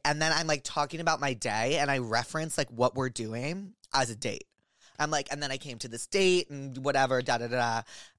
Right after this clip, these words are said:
And he goes, "Oh." <laughs> I'm gonna stop you right there. And he, he was like, what'd he say? He was a little nicer than that. The whole thing wasn't nice, though, so I'm not gonna give him credit. He was like, "Ooh, um,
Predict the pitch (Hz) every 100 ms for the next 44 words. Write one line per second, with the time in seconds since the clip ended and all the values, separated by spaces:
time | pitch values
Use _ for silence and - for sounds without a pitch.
0 | _ 151 147 135 127 143 123 - _ _
1 | _ _ _ _ - - - - _ _
2 | _ _ - - - _ - 135 127 131
3 | 139 120 90 - 67 - _ _ _ _
4 | 170 165 170 185 170 190 196 180 160 147
5 | - 147 139 123 101 76 139 165 165 135
6 | 87 - 95 90 87 60 _ _ _ 147
7 | 190 185 170 135 120 104 90 - - -
8 | - - 120 123 110 110 107 92 98 85
9 | 69 62 - - _ - 175 170 185 160
10 | 151 - _ _ _ _ _ 165 151 135
11 | 123 - 143 131 123